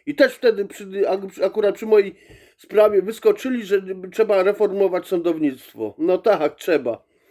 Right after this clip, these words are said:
A to wam potrzebne do za-, zamydlenia oczu i, i odwrócenia uwagi, co wy chcecie robić. Wy,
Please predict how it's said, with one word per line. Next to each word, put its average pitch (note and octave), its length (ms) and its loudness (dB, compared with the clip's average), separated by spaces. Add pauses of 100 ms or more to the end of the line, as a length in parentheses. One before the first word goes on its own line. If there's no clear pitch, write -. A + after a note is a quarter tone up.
(320)
A D3+ 100 0
to A3 160 6
wam G3 340 0
potrzebne G#3 480 0
do F#3 140 0
za-, E3 460 -2
zamydlenia F#3+ 880 0
oczu G3 580 -6 (720)
i, F3+ 340 2
i F#3 460 -2 (200)
odwrócenia A3+ 580 2
uwagi, G3+ 420 0
co G3+ 140 -2
wy F#3 120 -2
chcecie F3 360 -2
robić. C3+ 260 -2
Wy, F3+ 120 -8